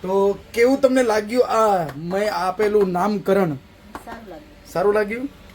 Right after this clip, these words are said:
Speaker 1: તો જોઈ લો, રાજ દુલારી સબસે પ્યારી હિંગ. હિંગ નખાઈ ગઈ છે. હિંગ વગર તો અમારા ઘરમાં કાંઈ ચાલે જ નહીં. સમજ્યા? મેડમે પગલું નો ડ-, આગળ વધારે હિંગ વગર.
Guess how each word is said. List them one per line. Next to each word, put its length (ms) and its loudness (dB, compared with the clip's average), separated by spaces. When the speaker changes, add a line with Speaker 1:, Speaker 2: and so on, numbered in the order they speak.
Speaker 1:
તો 140 -2
જોઈ 220 0
લો, 280 0
રાજ 340 2
દુલારી 800 -4
સબસે 320 -6
પ્યારી 680 -2
હિંગ. 260 -6
હિંગ 260 -2
નખાઈ 260 -2
ગઈ 140 -2
છે. 140 -2
હિંગ 300 0
વગર 340 4
તો 140 4
અમારા 260 -2
ઘરમાં 360 -2
કાંઈ 280 2
ચાલે 420 0
જ 60 -4
નહીં. 260 -2
સમજ્યા? 240 -4
મેડમે 420 0
પગલું 380 -2
નો 140 0
ડ-, 360 0
આગળ 280 -4
વધારે 480 -4
હિંગ 160 -4
વગર. 300 0